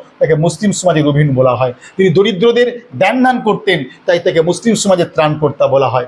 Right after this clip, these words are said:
মনে রাখবে। এই মানুষটি দুটি পত্রিকা প্রকাশ করেছিলেন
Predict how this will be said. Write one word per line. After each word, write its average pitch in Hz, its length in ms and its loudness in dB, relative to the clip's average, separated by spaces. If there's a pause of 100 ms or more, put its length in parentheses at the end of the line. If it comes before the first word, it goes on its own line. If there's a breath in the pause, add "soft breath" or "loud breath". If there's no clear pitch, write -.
(240 loud breath)
মনে 151 180 2
রাখবে। 139 240 -2
এই 165 80 2
মানুষটি 196 520 0 (240 loud breath)
দুটি 208 240 0
পত্রিকা 185 720 0 (140)
প্রকাশ 170 280 0
করেছিলেন 190 460 0